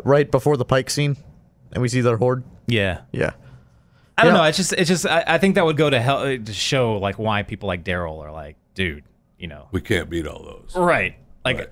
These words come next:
Speaker 2: as a
Speaker 3: Although, but see, the thing is, is that didn't we, I mean, we saw, you know, uh, while it didn't pan out as planned, uh, you know,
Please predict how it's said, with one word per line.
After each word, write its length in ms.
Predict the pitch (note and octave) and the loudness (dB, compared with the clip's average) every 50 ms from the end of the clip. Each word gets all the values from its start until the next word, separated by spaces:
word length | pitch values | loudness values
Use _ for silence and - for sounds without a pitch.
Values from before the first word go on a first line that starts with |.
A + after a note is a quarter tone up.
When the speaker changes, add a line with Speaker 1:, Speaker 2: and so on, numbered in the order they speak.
| - - - | -8 -2 2
Speaker 2:
as 100 | D#3+ C3+ C#3+ E3 | 4 4 6 6
a 40 | |
Speaker 3:
Although, 120 | D#3 D#3 D#3 C#3+ | 6 6 6 6
but 180 | E3 E3 - | 4 4 4
see, 140 | - - F#3 | 4 2 2
the 60 | E3+ C#3 | 4 4
thing 200 | - F3+ F3+ F#3+ | 4 4 4 4
is, 180 | G#3 G3 F3+ F3+ | 2 2 2 0
is 80 | D#3+ | 2
that 200 | - F3 D#3 B2 | 4 4 4 4
didn't 220 | B2 D#3 D#3 D#3+ D#3+ | 2 -2 -2 0 -2
we, 200 | D#3+ D#3+ D3+ - | -2 -2 -2 -2
I 80 | C#3+ | -4
mean, 180 | C#3+ D#3 D#3 D3+ | -2 -2 0 2
we 120 | D#3 C#3+ | 2 0
saw, 440 | - - E3 D#3 D#3+ D#3+ D#3 C#3 A2 - - - _ _ _ _ _ - | 2 4 4 4 4 4 2 2 -2 -6 -14 -20 _ _ _ _ _ -4
you 80 | C3+ | -2
know, 200 | C3+ C3 C3 C3+ | 0 0 0 0
uh, 400 | - A#2+ B2 A#2+ A#2+ A2+ A2 A2 | 0 0 2 2 2 2 0 -4
while 420 | A2+ - A2+ A#2 A#2 A2+ A2 A2 A2 | -6 -4 0 2 4 4 4 2 0
it 180 | - G#2+ G#2 | -2 -2 0
didn't 280 | G2 B2 A#2+ G2 F#2 - - _ _ _ _ _ _ _ _ _ _ - | 2 2 0 0 -4 -14 -18 _ _ _ _ _ _ _ _ _ _ 2
pan 380 | - - - B2 A#2 A2+ A#2 A2+ | 2 2 4 4 0 0 0 -2
out 280 | A2 A2 A2 G#2+ - - - - | -2 -2 -2 -4 -6 -8 -4 -2
as 460 | A2+ A2 A#2 C3 C#3 D3+ D#3+ C3 - | 2 2 4 4 4 4 2 2 2
planned, 640 | - - - D#3 D#3+ E3+ F#3+ G3+ F#3+ F#3 G3 F3+ - - _ _ _ _ _ _ _ _ _ - | 2 2 2 2 2 -2 -4 -6 -6 -4 -4 -4 -4 -6 _ _ _ _ _ _ _ _ _ -6
uh, 420 | C#3 A#2+ A#2 A2+ A2+ A2 A2 A2+ B2 | -2 0 2 2 2 2 2 2 2
you 120 | C#3 C#3 | 2 2
know, 240 | A#2+ A2+ A2+ A#2 A2 | 4 4 2 2 0